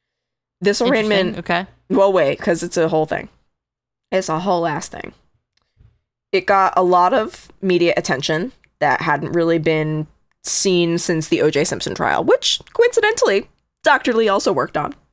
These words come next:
Speaker 1: Small
Speaker 2: Interesting.
Speaker 1: fact, small fact. But, um, after the hearing concluded, he walked over to the first row of, like, the people that were watching the, the, the, the, um, arraignment.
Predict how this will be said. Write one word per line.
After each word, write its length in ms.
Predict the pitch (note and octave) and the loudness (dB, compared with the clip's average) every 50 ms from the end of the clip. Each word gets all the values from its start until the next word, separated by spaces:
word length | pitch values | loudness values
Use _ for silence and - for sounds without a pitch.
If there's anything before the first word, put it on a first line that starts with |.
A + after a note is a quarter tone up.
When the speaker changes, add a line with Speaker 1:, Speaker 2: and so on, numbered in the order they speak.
| _ _ - _ _ _ | _ _ -20 _ _ _
Speaker 1:
Small 480 | _ - - - - D4+ - - C#4 A#3 | _ -14 -8 -4 -4 -4 -2 2 2 2
Speaker 2:
Interesting. 180 | - D#3+ - E3 | 2 2 0 0
Speaker 1:
fact, 180 | - - - - | 0 -4 -4 -6
small 260 | - - C4+ A#3+ G#3 | -4 -2 0 -2 0
fact. 400 | - F3+ E3 G#3+ - _ - - _ _ _ - - - - - _ _ _ _ _ _ _ | 0 -2 -2 -2 -6 _ -20 -20 _ _ _ -20 -20 -20 -20 -20 _ _ _ _ _ _ _
But, 140 | A3+ A3 G#3+ | 2 4 4
um, 240 | G#3 G3+ G3+ G3 G3 | 4 2 2 2 0
after 280 | F#3+ G#3 - - A#3 | 0 0 0 -2 -2
the 120 | G#3 G3 G3 | 0 0 -2
hearing 360 | - G3+ G3 F#3+ F#3+ F3+ F3+ | 0 0 0 0 0 -2 -2
concluded, 680 | - - E3+ - - - D#4+ D#4 G3 D#3 D3+ A3+ B3+ - _ _ _ _ _ _ _ _ _ _ _ _ | -6 -8 -10 -6 -2 -2 0 2 2 2 2 0 -2 -6 _ _ _ _ _ _ _ _ _ _ _ _
he 360 | D#3+ - G3+ G3 G3 F#3 F3 | -6 -4 0 2 2 2 0
walked 360 | - F#3 F#3 F3 F#3+ G3 - | 2 2 2 2 2 0 0
over 300 | G3+ G3 F#3+ F#3+ F#3+ F#3+ | -2 0 0 0 0 -2
to 360 | F#3+ - - - G3 F#3 F3+ | -2 -2 -2 0 2 2 2
the 120 | E3+ F3 F3 | 2 0 -2
first 360 | E3+ - F3 E3+ E3 - - | 0 0 -2 -2 -2 -4 -2
row 300 | - F3 E3 E3 D#3+ D#3 | 0 0 2 2 2 2
of, 140 | D3 D#3+ D#3+ | 0 0 0
like, 220 | D3+ D3 D3 D3 - | 0 -2 -2 -2 -4
the 60 | - | -6
people 380 | - D3+ D3+ - - D3 D3 | -4 -4 -4 -4 -4 -4 -4
that 160 | D3 D3+ D3 - | -2 -2 -2 -2
were 260 | - D3 D3 C#3+ C#3 - | 0 0 0 -2 -2 -2
watching 480 | D#3 D3+ C#3+ - - D3+ D3+ D#3 D#3 D#3 - | -2 -2 0 0 -2 -4 -4 -4 -6 -6 -8
the, 120 | D3 C3+ - _ _ _ | -10 -12 -12 _ _ _
the, 300 | - D3 C#3 C#3 C#3+ D#3 - _ _ _ _ _ | -2 -2 0 -2 -4 -6 -10 _ _ _ _ _
the, 360 | - D#3 D3 C3+ C3+ D3 F3+ G3+ | -6 -4 -2 -2 -2 -4 -6 -4
the, 400 | - D#3 C#3+ C3+ B2+ C3 C3 - - _ _ _ E3+ - _ _ _ - | -2 0 0 0 -2 -4 -6 -8 -12 _ _ _ -20 -20 _ _ _ -4
um, 420 | F3+ E3 D3+ C#3 C3 C#3+ C#3+ D3+ - _ _ _ _ _ | -2 -2 -2 -2 -4 -6 -8 -10 -12 _ _ _ _ _
arraignment. 520 | E3 D#3+ D3 C#3 A#2 C3 A#3 A3 - - | -4 -2 -2 -4 -4 -6 -6 -8 -8 -12